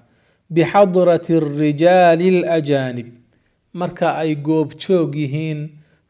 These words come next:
rag aan markaa, ee, ajaanib ah oo gayaankeeda ah. Raggii maxaarimta u ahaa rag aan ahayn meesha ay joogaanna Qur'aankii kor u qaadi mayso.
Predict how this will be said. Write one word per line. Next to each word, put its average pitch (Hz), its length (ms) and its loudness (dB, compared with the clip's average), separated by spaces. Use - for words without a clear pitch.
rag 175 260 -2
aan 156 340 -12
markaa, 135 560 -8
ee, 156 280 -6
ajaanib 160 640 -4
ah 143 160 -6
oo 147 140 -6
gayaankeeda 143 760 -6
ah. - 80 -20
Raggii 147 680 -6
maxaarimta 160 720 -4
u 165 240 -12
ahaa 143 340 -8
rag 170 180 -4
aan 151 260 -10
ahayn 160 340 -8
meesha 185 280 -4
ay 170 200 -8
joogaanna 175 600 -4
Qur'aankii 175 420 -4
kor 156 220 -8
u 143 120 -12
qaadi 139 380 -6
mayso. 131 600 -12